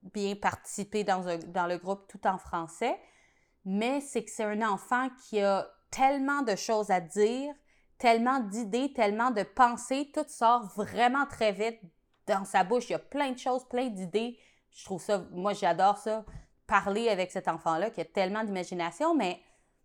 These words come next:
donc après ça, leur demander de traduire automatiquement dans leur tête ce qu'ils veulent dire, même, même des fois de leur dire juste « Ah, donne-moi juste un mot », ça va tellement vite dans leur tête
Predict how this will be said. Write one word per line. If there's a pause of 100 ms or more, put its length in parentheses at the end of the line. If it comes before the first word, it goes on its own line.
(680)
donc
après
ça,
leur
demander
de
traduire
automatiquement
dans
leur
tête
ce
qu'ils
veulent
dire,
même, (180)
même
des
fois
de
leur
dire
juste «
Ah,
donne-moi
juste
un
mot », (380)
ça
va
tellement
vite
dans
leur
tête